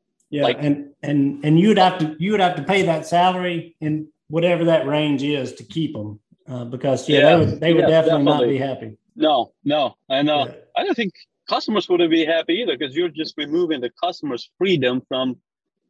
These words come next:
Speaker 2: you know, deciding to give fifteen dollars or fifteen percent tip, twenty percent tip. But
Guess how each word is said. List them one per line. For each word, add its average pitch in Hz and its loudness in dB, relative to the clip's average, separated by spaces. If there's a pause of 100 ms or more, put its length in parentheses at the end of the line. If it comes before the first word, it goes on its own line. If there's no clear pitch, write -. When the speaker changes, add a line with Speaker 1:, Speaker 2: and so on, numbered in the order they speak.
Speaker 2:
you 135 -6
know, 135 0
deciding 127 -6
to 131 -10
give 127 -6 (360)
fifteen 175 -2
dollars 160 0 (240)
or 139 -2
fifteen 165 -6
percent 151 -10
tip, 151 -6
twenty 151 -4
percent 143 -10
tip. 147 -10
But 120 -8